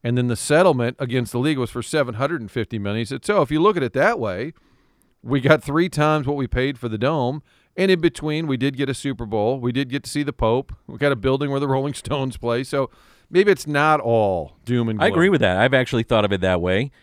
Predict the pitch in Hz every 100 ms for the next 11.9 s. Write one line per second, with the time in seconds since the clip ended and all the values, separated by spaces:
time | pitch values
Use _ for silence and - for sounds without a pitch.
0 | _ _ 110 110 104 98 98 - 117 131
1 | 139 147 135 147 147 185 117 - 98 -
2 | 113 120 120 117 113 120 113 131 131 120
3 | 113 127 123 113 120 127 120 165 156 -
4 | _ _ _ _ _ _ - 120 151 160
5 | - 85 67 - _ _ 117 110 104 107
6 | 120 110 104 90 110 110 104 113 - 127
7 | 110 107 - - - 98 101 113 110 104
8 | - 113 - 120 117 113 - 117 101 104
9 | - 110 98 120 113 107 - 110 104 -
10 | - - _ _ _ - 104 95 92 87
11 | 87 - 254 104 - - 127 -